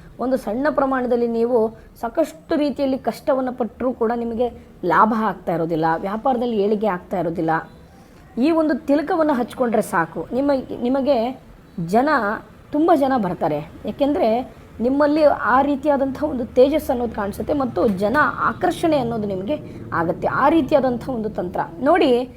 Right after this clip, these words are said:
ಒಂದು ದರ್ಬೆಯನ್ನು ತೆಗೆದುಕೊಳ್ಳಿ. ಇದನ್ನು ಮಾಡುವಾಗ ಒಂದು ದರ್ಬೆಯನ್ನು ತೆಗೆದುಕೊಳ್ಳಿ. ನೋಡಿ, ಇನ್ನೊಂದು ಏನಂದರೆ, ನೀವು ಈ ತಂತ್ರಸಾರವನ್ನು ಮಾಡಬೇಕಾದ್ರೆ ಮಡಿ ಅನ್ನೋದು ಇರಬೇಕು. ತಲೆಯಿಂದ ಸ್ನಾನವನ್ನು ಮಾಡಿಕೊಂಡು ಆಂಜನೇಯ ಸ್ವಾಮಿಗೆ ನೀವು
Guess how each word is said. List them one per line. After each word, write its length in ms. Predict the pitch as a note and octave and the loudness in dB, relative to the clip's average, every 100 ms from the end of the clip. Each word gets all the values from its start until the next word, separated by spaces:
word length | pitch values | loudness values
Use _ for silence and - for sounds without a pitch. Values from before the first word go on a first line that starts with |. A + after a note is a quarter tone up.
| - - - | -20 -8 0
ಒಂದು 360 | D4+ D#4+ G3 | 2 2 0
ದರ್ಬೆಯನ್ನು 540 | F#3+ A3 A#3 E4+ C4+ C4 | 0 0 2 2 2 -2
ತೆಗೆದುಕೊಳ್ಳಿ. 400 | G#3 G3+ G#3 A3 | -4 -4 -2 0
ಇದನ್ನು 460 | C4 B3+ G#3+ - | 0 -2 -6 -4
ಮಾಡುವಾಗ 400 | G3+ A3+ A#3 A3 E4 | 0 2 2 0 -2
ಒಂದು 260 | B3+ A#3 F#3 | -2 -2 -2
ದರ್ಬೆಯನ್ನು 720 | F#3+ G3+ B3+ G#3+ C#4 - - | -2 0 0 0 -6 -10 -8
ತೆಗೆದುಕೊಳ್ಳಿ. 500 | F3+ F3 F3 D#3 D#3+ - - - - - | -6 -4 -4 -4 -6 -16 -20 -20 -16 -2
ನೋಡಿ, 200 | A3 C#4 | 0 2
ಇನ್ನೊಂದು 360 | B3 B3 C#4+ C4 | 0 -2 0 0
ಏನಂದರೆ, 380 | B3 A#3 C#4 | -2 0 0
ನೀವು 240 | D4+ B3+ C4 | 0 0 -2
ಈ 60 | |
ತಂತ್ರಸಾರವನ್ನು 680 | B3+ A3 A3+ C#4+ C#4 C4 A#3+ | -2 -4 -4 -2 -2 -2 -2
ಮಾಡಬೇಕಾದ್ರೆ 840 | A3 F#3+ G3+ G#3 G3 F3+ G#3+ C#4 - - - - | -4 -4 -4 -2 -2 0 0 -4 -6 -20 -18 -6
ಮಡಿ 380 | F3+ A3 B3 E4 | 0 2 4 4
ಅನ್ನೋದು 300 | C#4+ C#4+ C4 | 4 4 2
ಇರಬೇಕು. 500 | G#3 G3+ G3+ C4+ D#4+ - | 2 0 -2 -2 -2 0
ತಲೆಯಿಂದ 420 | G3+ C4+ D4 D4 | 2 2 4 2
ಸ್ನಾನವನ್ನು 580 | D4 - A#3 A#3 A3+ G#3+ | 0 -4 -6 -4 -2 -2
ಮಾಡಿಕೊಂಡು 680 | G3 G3 - G#3+ B3+ F4+ F4+ - - - | -2 -4 -4 -2 0 0 -2 -18 -10 -2
ಆಂಜನೇಯ 540 | F#3+ C#4 D#4 D#4 D4 | 0 2 2 2 0
ಸ್ವಾಮಿಗೆ 600 | - - A3 G3+ G3+ G#3 | -2 -4 -2 0 -2 -2
ನೀವು 440 | G3 G#3+ C4 E4 | -2 -2 0 -2